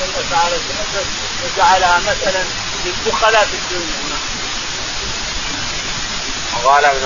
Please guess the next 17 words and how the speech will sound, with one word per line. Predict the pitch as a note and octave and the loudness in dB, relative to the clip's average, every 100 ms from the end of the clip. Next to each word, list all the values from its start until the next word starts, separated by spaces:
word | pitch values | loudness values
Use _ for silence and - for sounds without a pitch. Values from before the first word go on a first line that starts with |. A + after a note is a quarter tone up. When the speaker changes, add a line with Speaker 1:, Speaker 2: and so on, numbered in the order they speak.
| B2+ | 0
Speaker 2:
عباس: | B2 C#3 C#3+ | 2 4 4
"لضالون | C3+ D3 B2+ B2 B2+ B2+ C#3+ D#3 | 0 4 4 6 6 6 4 0
أضل-، | D3 B2 B2+ C#3 C#3+ - | 2 0 0 -2 -2 -4
أضللنا | - B2+ C#3 C#3+ D3 | -2 4 4 4 2
مكان | C3+ B2 C3 B2 A#2 | 2 2 0 0 -2
جنتهم". | A#2 A2+ - - - - - | -2 -2 -4 -4 -4 -6 -4
Speaker 1:
وقال | D#3+ - F#3+ G#3 | -4 2 4 4
ابن | G3+ F#3+ | 2 2
عباس: | E3+ - G3 G#3 G#3 - - G3+ | 0 2 6 6 4 -2 -2 -2
"لضالون"، | F3+ F#3+ G3 F#3+ G3 | 2 4 4 4 0
يعني | F#3 F3 F#3 - | 0 0 0 0
كلام | F#3 G3 F#3+ | 4 4 4
أهل | F3 F#3 | 0 0
الجنة | F3+ G3+ F#3+ E3+ - - - - | 0 2 2 0 -4 -6 -6 -6
لما | - - - | -4 2 2
رأوها | F3+ G3 F#3+ | 4 4 4
مختلطة، | F#3 - - G#3 G3+ G3+ G3 | 0 -4 -2 0 0 0 0